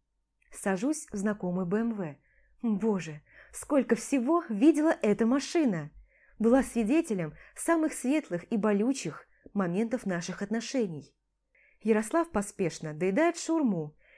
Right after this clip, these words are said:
кивает мне с набитым ртом. Я сначала улыбаюсь. Он похож на хомяка с надутыми щеками.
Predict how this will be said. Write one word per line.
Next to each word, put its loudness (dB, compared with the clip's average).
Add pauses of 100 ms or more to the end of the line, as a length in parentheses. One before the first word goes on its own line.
(120)
кивает 2
мне -4
с -10
набитым -2
ртом. -4 (400)
Я 4
сначала 2
улыбаюсь. 2 (460)
Он 0
похож -4
на 0
хомяка -2 (300)
с -12
надутыми 2
щеками. -6